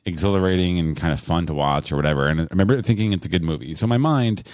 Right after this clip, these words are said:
I had it categorized as a good movie with lots of action. Never saw it again. And so I was on a date recently,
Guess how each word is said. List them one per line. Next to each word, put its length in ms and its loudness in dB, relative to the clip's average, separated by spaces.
I 80 -4
had 80 2
it 60 -2
categorized 540 2
as 340 -2
a 140 0
good 180 0
movie 540 2
with 120 -4
lots 300 0
of 60 0
action. 480 -4
Never 280 4
saw 160 4
it 80 2
again. 340 -6
And 140 0
so 120 0
I 40 0
was 180 0
on 160 0
a 40 4
date 160 2
recently, 420 2